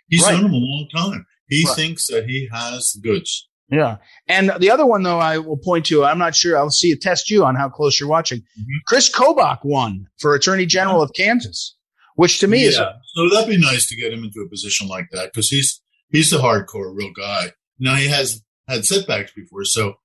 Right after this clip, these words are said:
Speaker 1: uh, you know, he's got a win in Kansas, which should be doable for him. I mean, he's very well known.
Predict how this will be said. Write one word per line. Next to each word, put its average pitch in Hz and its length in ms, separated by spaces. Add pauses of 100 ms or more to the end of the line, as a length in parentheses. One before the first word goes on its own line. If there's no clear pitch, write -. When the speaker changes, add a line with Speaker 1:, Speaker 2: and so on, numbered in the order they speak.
(400)
Speaker 1:
uh, 104 240
you 120 100
know, 113 80
he's 110 140
got 120 160
a 110 60
win 135 200
in 143 120
Kansas, 92 520
which 139 140
should - 440
be 170 160
doable 101 460
for - 160
him. 110 200
I 151 80
mean, 117 160
he's 113 220
very 147 180
well 98 200
known. 113 340